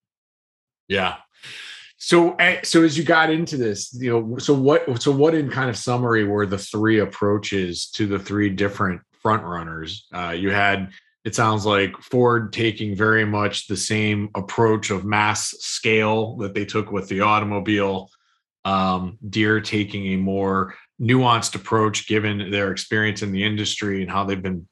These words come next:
building plows for eighty years or whatever, you know, and then what was International Harvester's approach?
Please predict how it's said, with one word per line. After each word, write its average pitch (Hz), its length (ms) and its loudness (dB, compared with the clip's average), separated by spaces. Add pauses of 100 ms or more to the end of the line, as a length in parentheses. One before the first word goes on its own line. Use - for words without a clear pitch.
(140)
building 101 380 0
plows 107 460 0
for 87 340 -8
eighty 98 460 -2
years 113 360 2
or 107 80 0
whatever, 95 580 -2 (360)
you 107 180 -2
know, 101 180 -2
and 110 140 -4
then 110 200 -2
what 120 280 -2
was 113 320 -2
International 104 500 -2
Harvester's 92 460 -6
approach? 67 420 -14